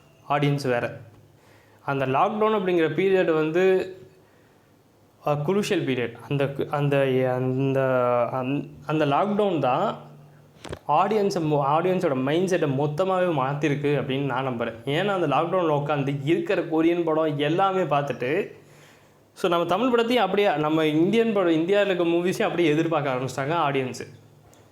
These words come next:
அதனால மட்டும்தான் இந்த மாதிரி ஒரு ஸ்க்ரீன் பிளே வந்து, இந்த மாதிரி கு-, வித்தியாசமான ஒரு ஸ்க்ரீன் பிளே அப்படிங்கிற விஷயம்லாம் வந்து வெளியே வந்து ரொம்ப நல்லா ஃபேமஸ் ஆக்கப்படுது.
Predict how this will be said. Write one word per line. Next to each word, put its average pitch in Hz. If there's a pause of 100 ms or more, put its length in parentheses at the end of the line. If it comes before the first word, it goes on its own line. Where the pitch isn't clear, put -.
(1200)
அதனால 226
மட்டும்தான் 196 (1500)
இந்த 208
மாதிரி 233
ஒரு 202 (480)
ஸ்க்ரீன் 202
பிளே 185
வந்து, 180 (360)
இந்த 165
மாதிரி 185
கு-, 160
வித்தியாசமான 175
ஒரு 151
ஸ்க்ரீன் 165
பிளே 151 (220)
அப்படிங்கிற 165
விஷயம்லாம் 190
வந்து 170 (760)
வெளியே 185
வந்து 190
ரொம்ப 185
நல்லா 170
ஃபேமஸ் 185
ஆக்கப்படுது. 135